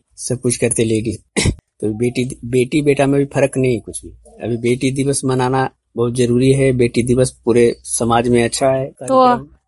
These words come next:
Speaker 2: आपको बेटी, बेटे कितने हैं, बेटी कितने हैं?
Speaker 1: हमको दो लड़कियां हैं, एक लड़का है।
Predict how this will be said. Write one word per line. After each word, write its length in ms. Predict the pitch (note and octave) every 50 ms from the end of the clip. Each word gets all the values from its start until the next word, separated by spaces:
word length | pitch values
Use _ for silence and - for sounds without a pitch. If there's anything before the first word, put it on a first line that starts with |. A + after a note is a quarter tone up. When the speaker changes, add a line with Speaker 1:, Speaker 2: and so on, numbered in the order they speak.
| -
Speaker 2:
आपको 340 | A#3 A3+ A#3 - - - C#4 C#4 C4+ C4 C4 C4 C4 C4 C4 C4 C4 - _ _ - A#3 A3+
बेटी, 400 | A3+ A3+ A#3+ A#3+ - C#4 C4+ B3
बेटे 280 | A#3 C4+ C4 - E4+
कितने 300 | - - D4 - D4 D4+
हैं, 180 | D4 D4 C#4+ B3+
बेटी 220 | C4+ C4 C4 D#4
कितने 300 | C#4+ C#4+ - - G#3 G3+
हैं? 160 | G3 G3+ G3+ - _ _ -
Speaker 1:
हमको 200 | B2+ C#3+ D#3+ D#3
दो 220 | C#3+ C#3+ D3 D#3+ D#3
लड़कियां 460 | D#3 D3+ D3+ - E3 D#3 D#3+ D#3+ D#3
हैं, 100 | D3+ D3+
एक 200 | D#3 D#3 D3+ D#3 -
लड़का 300 | D#3 C#3 B2+ C3 B2+ C3+
है। 260 | A#2+ G2 F2+ E2 F2